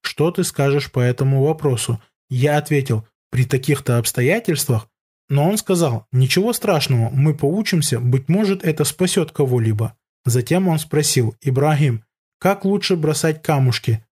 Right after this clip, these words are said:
то есть во время выполнения обрядов хаджа, кидать их, идя пешком или будучи верхом?' Я ответил: 'Будучи верхом.' Он сказал: 'Ты ошибся.' Тогда я сказал: 'Будучи пешком.' Но он вновь сказал:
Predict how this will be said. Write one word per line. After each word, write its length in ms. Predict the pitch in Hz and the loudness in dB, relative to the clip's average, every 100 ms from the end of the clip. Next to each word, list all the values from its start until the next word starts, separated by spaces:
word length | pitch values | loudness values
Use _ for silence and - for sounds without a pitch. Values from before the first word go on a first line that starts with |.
| _ | _
то 100 | - | -2
есть 180 | 127 - | -2 0
во 120 | 123 | 0
время 300 | 120 147 156 | 2 2 2
выполнения 640 | 131 123 123 127 147 143 | 0 0 0 2 2 2
обрядов 500 | 131 120 123 131 127 | 0 0 2 0 -2
хаджа, 420 | - 131 113 110 107 | 0 0 2 0 -2
кидать 360 | - 131 156 156 | -4 0 0 0
их, 200 | 143 - | -4 -2
идя 280 | 147 143 139 | 0 0 0
пешком 480 | 139 135 - 262 269 | -2 -2 -2 -4 -2
или 220 | 160 143 | 0 0
будучи 440 | 135 139 135 135 135 | 0 0 0 0 2
верхом?' 480 | 143 139 127 113 - _ _ _ _ | 2 0 -2 -2 -4 _ _ _ _
Я 200 | 143 143 | 0 0
ответил: 520 | 139 147 127 113 - - | 0 -2 0 -2 -6 -2
'Будучи 400 | 127 151 170 160 | 0 0 0 0
верхом.' 440 | 139 156 135 107 - | 0 0 0 -2 0
Он 120 | 135 | 0
сказал: 420 | 131 147 131 110 - - | 2 0 0 0 -6 -4
'Ты 160 | 185 | -2
ошибся.' 540 | 170 - 151 - 117 - - | 0 0 0 0 -2 -4 -6
Тогда 280 | 120 123 170 | -4 0 0
я 120 | 170 | 0
сказал: 400 | - 156 143 120 | -2 0 0 0
'Будучи 440 | 123 151 175 185 | 0 0 0 -2
пешком.' 480 | 175 190 - 123 110 - | -2 -2 0 -2 -2 -2
Но 200 | 139 165 | 0 2
он 60 | |
вновь 280 | 156 170 156 | 0 -2 -2
сказал: 380 | - 127 113 | -2 0 0